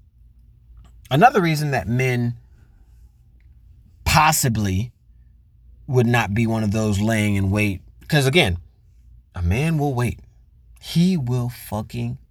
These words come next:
wait. You don't, uh, and, uh, again, I don't think women understand fully like, I said it, but I want you to really perk your ears up and fucking listen.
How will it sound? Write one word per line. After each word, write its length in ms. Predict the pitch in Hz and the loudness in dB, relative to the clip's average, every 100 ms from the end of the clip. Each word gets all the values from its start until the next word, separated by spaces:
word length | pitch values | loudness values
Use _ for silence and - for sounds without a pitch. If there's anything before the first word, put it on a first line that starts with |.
| - - | -20 -18
wait. 340 | - - - - - - - - - - - | -16 -16 -20 -20 -20 -20 -20 -20 -20 -18 -4
You 220 | 120 143 | 0 2
don't, 240 | 143 139 - | 2 0 -2
uh, 100 | 123 - - - | -4 -4 -12 -8
and, 200 | 143 131 | -2 -2
uh, 180 | 87 85 - | -2 -8 -4
again, 340 | 135 123 82 - - - - - - - - - - | -2 0 -2 -6 -20 -20 -20 -20 -20 -20 -20 -20 -4
I 120 | 139 | 0
don't 180 | 151 143 | 0 0
think 220 | 151 123 | -2 -2
women 460 | 113 135 127 117 95 - - | 0 0 2 0 -2 -8 -6
understand 800 | 139 143 110 92 - 113 107 95 | -2 0 0 -2 -2 -2 0 -2
fully 580 | - - 113 73 85 - - - - - | -4 -6 -4 -4 -8 -18 -20 -20 -16 -6
like, 160 | 101 139 | -2 0
I 80 | 143 | 0
said 340 | - 185 180 | 0 0 0
it, 140 | 147 | -2
but 140 | - - | -8 -10
I 140 | - 165 | -6 -4
want 300 | 143 127 127 | -2 -4 -4
you 80 | |
to 80 | 113 | -2
really 360 | 98 120 135 120 | -2 0 0 -2
perk 400 | - - 131 - | -6 -6 -6 -4
your 160 | 117 - | -6 -4
ears 320 | 117 113 110 | -4 -2 -2
up 180 | 107 87 | -4 -4
and 140 | 95 | -6
fucking 480 | 87 - 101 - 95 | -6 -8 -8 -4 -4
listen. 380 | 98 90 62 62 | -2 -4 -6 -12